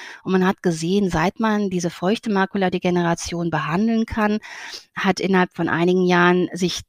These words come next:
die Erblindungsrate halbiert. Und, ähm, wenn man das noch weiter verfolgt, ist es noch mal zwanzig Prozent heruntergegangen. Also, ähm, ganz tolle Erfolge, die man da schon machen konnte, um das zu verhindern.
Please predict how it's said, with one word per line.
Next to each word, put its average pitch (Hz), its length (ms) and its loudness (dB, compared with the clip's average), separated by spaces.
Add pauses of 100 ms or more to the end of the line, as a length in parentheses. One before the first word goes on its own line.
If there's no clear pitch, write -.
(120)
die 180 160 -2
Erblindungsrate 180 840 0
halbiert. 175 680 -2 (560)
Und, 180 280 2
ähm, 175 280 2
wenn 180 100 2
man 185 120 4
das 175 100 -2
noch 156 100 -4
weiter 165 220 -2
verfolgt, 185 400 -2
ist - 80 -8
es 165 140 -4
noch 170 160 -2
mal 180 100 2
zwanzig - 420 -6
Prozent - 400 -6
heruntergegangen. 175 840 -2
Also, 165 320 -4
ähm, 156 260 -2 (400)
ganz 190 360 2
tolle 180 240 0
Erfolge, 175 420 -2
die 175 100 -6
man 165 160 -2
da 170 100 -2
schon 165 300 -6 (220)
machen 160 340 -8
konnte, 226 480 -2
um 185 140 -4
das 170 240 -4
zu 165 280 -8
verhindern. 196 720 -2